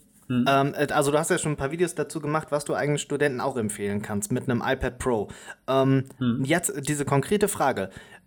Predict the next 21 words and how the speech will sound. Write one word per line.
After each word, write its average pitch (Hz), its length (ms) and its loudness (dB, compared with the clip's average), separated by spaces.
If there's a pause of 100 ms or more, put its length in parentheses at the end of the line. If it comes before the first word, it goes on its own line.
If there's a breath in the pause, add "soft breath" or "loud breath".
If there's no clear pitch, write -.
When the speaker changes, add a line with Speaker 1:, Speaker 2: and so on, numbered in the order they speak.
(340)
Speaker 2:
Eignet 208 300 4
sich 190 200 2
vielleicht 139 280 2
nicht 165 180 2
für 151 120 0
Studenten 135 720 0
eher 143 260 6
dieses 117 360 -2
iPad 131 520 0
Pro? 139 360 4
Also 123 260 0
klar, 135 180 2
man 110 160 4
braucht 131 180 2
noch 131 120 2
die 123 100 -6
Tastatur 123 640 2
und 113 140 2
so 104 120 0
weiter, 113 360 4
aber 131 260 2